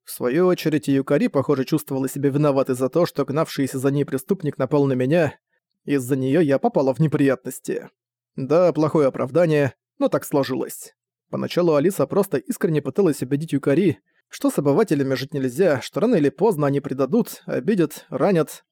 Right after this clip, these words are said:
И даже если для виду они пытаются подружиться, в глубине души они нас боятся, а за спиной смеются и передразнивают. Так уж устроены обыватели. Но я действительно спокойно относилась к Юкари и к приключившемуся со мной,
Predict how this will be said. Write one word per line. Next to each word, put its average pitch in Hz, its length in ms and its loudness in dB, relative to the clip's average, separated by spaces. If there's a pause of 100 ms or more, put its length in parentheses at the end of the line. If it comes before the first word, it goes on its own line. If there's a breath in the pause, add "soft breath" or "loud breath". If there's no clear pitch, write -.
(200)
И 147 100 -4
даже 185 240 -2
если 170 240 -2
для 131 180 0
виду 151 260 0
они 147 180 0
пытаются 143 420 0
подружиться, 139 720 -2 (340)
в 127 160 -8
глубине 147 380 0
души 175 300 0
они 156 160 2
нас 135 160 -2
боятся, 143 640 0 (240)
а 139 120 0
за 131 120 0
спиной 170 340 2
смеются 151 440 0
и - 20 2
передразнивают. 139 920 -2 (380)
Так 208 200 -2
уж 170 140 0
устроены 156 480 2
обыватели. 139 720 0 (540)
Но 135 180 -2
я 135 100 2
действительно 135 460 -2
спокойно 135 380 -2
относилась 135 440 -2
к - 60 -8
Юкари 143 320 2
и 156 40 2
к - 60 -6
приключившемуся 147 720 -2
со 147 140 -2
мной, 147 400 2